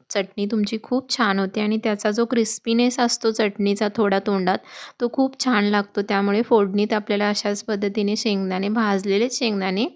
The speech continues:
आपल्याला एक ते दोन मिनटासाठी अशा पद्धतीने परतून घ्यायचं आहे. आता गॅस आपल्याला बंद करायचा आहे आणि त्याच्यामध्ये आपल्याला साधारण एक चिमूटभर हळद पावडर घालायची आहे.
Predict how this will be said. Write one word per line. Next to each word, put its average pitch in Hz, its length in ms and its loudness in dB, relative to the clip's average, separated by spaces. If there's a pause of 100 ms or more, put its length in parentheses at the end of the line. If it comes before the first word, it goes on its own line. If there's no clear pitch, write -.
(420)
आपल्याला 208 540 -2 (440)
एक 202 200 0 (120)
ते 220 220 -2 (160)
दोन 202 300 0
मिनटासाठी 208 640 -2
अशा 208 220 -4
पद्धतीने 202 540 -2
परतून 220 480 0
घ्यायचं 185 300 -4
आहे. 185 160 -4 (400)
आता 220 260 -2
गॅस 214 320 2
आपल्याला 247 320 0
बंद 214 360 4
करायचा 208 460 -2
आहे 196 280 0
आणि 220 240 0
त्याच्यामध्ये 208 540 0
आपल्याला 202 520 0 (520)
साधारण 208 480 0
एक 254 160 0
चिमूटभर 208 640 4
हळद 202 340 4 (100)
पावडर 214 320 2
घालायची 190 480 0
आहे. 190 300 0